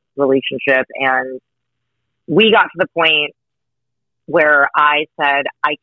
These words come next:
can't stay in this marriage unless we, we open up," essentially.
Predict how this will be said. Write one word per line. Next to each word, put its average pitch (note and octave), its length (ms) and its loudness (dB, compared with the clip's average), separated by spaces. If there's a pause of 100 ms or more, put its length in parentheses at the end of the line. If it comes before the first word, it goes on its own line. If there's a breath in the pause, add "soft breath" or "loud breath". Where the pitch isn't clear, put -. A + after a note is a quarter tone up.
can't D#3 180 -6 (160)
stay D3 180 -2
in D3 120 -6
this C#3 200 -8
marriage B2+ 480 -4 (160)
unless C3 460 -2 (320)
we, A2+ 560 -6 (160)
we C#3 240 0
open C#3 320 0
up," C3 220 0 (180)
essentially. C#3 840 -4